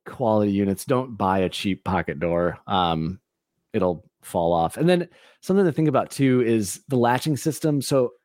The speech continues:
a pocket door just never quite latches as good as a, a normal hinge door. Um, it's just not gonna be as secure or, or tight of a connection. Um, yeah, that's my two cents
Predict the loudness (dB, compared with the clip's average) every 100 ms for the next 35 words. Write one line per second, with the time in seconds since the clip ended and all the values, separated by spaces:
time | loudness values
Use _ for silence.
0 | -20 -8 -2 0 0 2 0 0 -6 -6
1 | -2 0 0 -2 -4 _ _ _ _ -14
2 | -4 -2 -2 -4 -2 -2 -2 -2 -2 -2
3 | 0 0 0 0 -4 -6 -4 0 2 2
4 | 2 0 0 0 2 2 0 -10 -20 -20
5 | -4 0 2 2 2 0 -4 -8 _ _
6 | _ -6 -2 -2 -4 -8 -18 _ -2 2
7 | 4 2 0 -4 -2 2 2 2 -2 -6
8 | -8 -2 0 2 0 -4 -8 -8 -4 -2
9 | -4 -6 -6 -6 -4 -4 -4 -4 -4 -4
10 | -8 -20 -20 -20 -20 _ 0 0 0 -6
11 | -12 -16 _ _ _ _ _ _ _ _
12 | _ _ -6 -4 -4 -8 _ _ _ _
13 | -2 -2 2 0 0 -2 -2 -2 0 -2
14 | -4